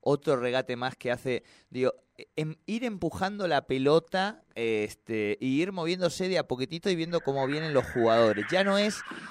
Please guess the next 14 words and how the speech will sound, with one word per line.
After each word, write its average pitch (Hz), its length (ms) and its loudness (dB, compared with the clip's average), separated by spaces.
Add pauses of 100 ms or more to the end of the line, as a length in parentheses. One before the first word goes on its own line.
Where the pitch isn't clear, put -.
(180)
esa 170 300 6
flecha 175 540 2
vertical 143 680 2
y 165 60 4
determinante, 143 720 0
¿no? 147 220 -2
Que, 110 240 -4
que 110 220 -6
Mbappé 107 340 -2
nos 127 160 -2
recuerda 117 400 0
un 104 140 -4
poco 110 440 0 (280)
eso, 127 560 0